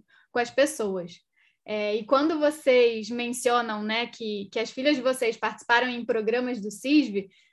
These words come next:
vem também a responsabilidade de você tá inte-, entregando essa pessoa na mão de alguém que vai levar ela pra um outro país ou um outro estado, um outro lugar, né, e que tá indo pra longe de vocês. E eu queria saber um pouco pra vocês como foi esse momento, né?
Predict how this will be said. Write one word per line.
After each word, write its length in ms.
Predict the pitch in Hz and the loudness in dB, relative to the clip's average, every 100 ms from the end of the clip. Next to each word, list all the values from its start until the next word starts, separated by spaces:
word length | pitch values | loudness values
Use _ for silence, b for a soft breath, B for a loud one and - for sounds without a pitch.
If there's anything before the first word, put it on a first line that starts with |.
| _ | _
vem 280 | 220 247 277 | 2 2 4
também 380 | 302 269 262 | 4 4 4
a 60 | 302 | 4
responsabilidade 840 | 294 294 285 285 254 254 247 269 | 2 2 -2 0 -2 2 2 2
de 140 | 269 294 | 0 0
você 460 | 262 285 269 262 | 2 2 4 2
tá 180 | 269 277 | 2 -2
inte-, 400 | 269 285 262 254 - | 0 2 0 0 -4
entregando 600 | 254 247 247 233 285 349 | -2 2 2 4 2 2
essa 460 | 302 311 247 214 214 | 0 0 0 0 -2
pessoa 400 | 233 226 254 285 | -4 0 2 4
na 160 | 277 277 | 4 2
mão 400 | 254 254 330 - b - | 0 2 0 -2 b 2
de 120 | 269 | 6
alguém 360 | 285 240 262 | 6 6 0
que 120 | 403 359 | 0 2
vai 160 | 339 | 2
levar 480 | 339 294 269 285 381 - _ _ _ | 2 2 2 2 0 -8 _ _ _
ela 300 | 247 277 339 | 0 2 2
pra 140 | 349 | 4
um 100 | 294 | 4
outro 220 | 285 285 | 2 -2
país 420 | 269 240 247 311 | 0 0 2 0
ou 100 | 262 | 0
um 140 | 240 240 | -2 -4
outro 220 | 247 254 | -4 -4
estado, 520 | 254 226 226 262 233 | -4 0 2 2 -2
um 200 | 233 226 | -4 -6
outro 260 | 233 233 269 | -6 -4 -2
lugar, 480 | 302 247 202 190 - _ | 0 2 0 0 -6 _
né, 280 | - 208 202 | -10 -6 -4
e 120 | 220 | -6
que 140 | 202 247 | -8 -4
tá 160 | 226 | -2
indo 160 | 226 233 | -2 -4
pra 160 | 240 233 | -2 0
longe 260 | 226 247 | 0 -4
de 100 | 247 | -6
vocês. 500 | 240 302 302 214 202 - b b b | -2 -2 -2 -8 -8 -14 b b b
E 40 | |
eu 80 | 269 | 2
queria 200 | 247 349 | 4 4
saber 300 | 349 269 302 | 4 6 6
um 80 | 339 | 6
pouco 560 | 311 294 302 311 302 | 4 2 2 2 2
pra 160 | 294 285 | 2 2
vocês 340 | 269 285 294 | 2 0 -2
como 260 | 302 339 403 | 0 -2 -2
foi 240 | - 320 | 4 4
esse 160 | 311 311 | 4 2
momento, 580 | 285 285 254 220 208 202 | 2 2 -2 -4 -6 -6
né? 180 | 214 | -6